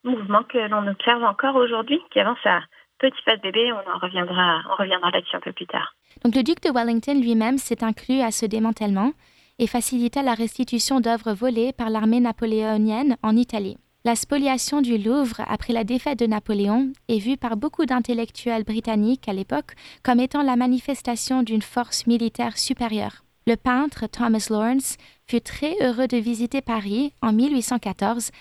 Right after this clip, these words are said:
Speaker 2: avant le démantèlement du musée Napoléon. Même les ennemis de Napoléon étaient tristes de voir ce musée d'art se fermer et ont exprimé leur sentiment de perte dans des lettres.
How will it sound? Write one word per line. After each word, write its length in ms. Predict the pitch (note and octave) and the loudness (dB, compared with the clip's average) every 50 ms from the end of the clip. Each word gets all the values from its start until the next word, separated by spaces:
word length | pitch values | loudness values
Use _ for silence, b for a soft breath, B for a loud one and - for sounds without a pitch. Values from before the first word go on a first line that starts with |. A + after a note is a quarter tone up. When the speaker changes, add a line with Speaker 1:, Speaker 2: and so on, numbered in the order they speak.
| B B B - | B B B -2
Speaker 2:
avant 340 | - A3+ A3 G3+ B3+ C#4+ D4+ | 0 0 2 2 2 2 2
le 140 | B3+ A#3 | 0 0
démantèlement 640 | F#3+ A3 A#3 A#3 A3+ A3+ - - G#3+ G3+ G#3 A3 A#3 | 0 0 0 0 0 0 -2 -2 -2 0 2 2 2
du 140 | G#3+ G#3+ G#3 | 2 2 2
musée 260 | G#3 G3+ F#3+ G3+ G#3+ | 2 2 2 0 0
Napoléon. 460 | G3+ G3 F#3+ - G3+ F#3 F#3 F#3 F3+ - _ _ _ _ _ _ _ b b b b b b b b | 0 0 -2 -2 -2 -2 -2 -2 -4 -6 _ _ _ _ _ _ _ b b b b b b b b
Même 240 | A3 A#3 C4 C#4 C#4 | 4 6 6 6 6
les 220 | B3+ B3 G3+ A#3+ | 4 4 2 2
ennemis 280 | C4 C#4 C#4 C#4 D4 C#4+ | 2 4 4 4 4 4
de 120 | A#3+ B3 | 4 2
Napoléon 520 | A#3 A3+ A3 - - A3+ G#3+ G#3 G3+ G3+ G#3+ | 2 0 -2 -2 -4 -2 0 0 0 0 0
étaient 200 | G#3+ G#3 - A#3 | 0 0 -2 -4
tristes 400 | - - - - D#4+ D#4+ - - | -4 -4 -4 -4 -4 -4 -2 -2
de 80 | C4 A#3+ | -2 0
voir 180 | A3 B3+ B3+ | 0 0 -2
ce 140 | - - A#3+ | 0 0 2
musée 320 | A#3 A#3 B3 A3+ A#3+ A#3 | 2 2 2 2 2 0
d'art 340 | G3 A3+ A3+ A3 A#3 B3 B3 | 0 0 0 0 0 -2 -4
se 140 | - - A3+ | -8 -8 -8
fermer 560 | G3+ - - B3 B3 A#3 G#3+ F#3+ G#3 C4+ D#4+ b b b b b b b b b | -8 -4 -2 -2 0 0 0 0 0 -2 -4 b b b b b b b b b
et 60 | A3+ A3+ | 2 2
ont 80 | A3+ | 2
exprimé 520 | - C#4 - - - - - B3 A#3+ C4 C#4 | 0 -2 -4 -4 -8 -2 0 2 4 4 2
leur 160 | B3 A#3 G#3+ | 2 0 -2
sentiment 460 | - - B3 A#3 - - A3+ A#3 A#3 | -2 -4 -4 -6 -2 -2 -2 -2 0
de 100 | G#3+ G#3 | -2 -4
perte 460 | G3 - - A#3+ B3 - - - - - | -6 -4 -4 -4 -4 -4 -6 -12 -12 -6
dans 140 | - G#3+ G#3 | -2 -2 0
des 140 | F#3+ G#3 F#3+ | 0 0 0
lettres. 400 | F3+ - - - - - - | -2 -4 -6 -8 -16 -20 -20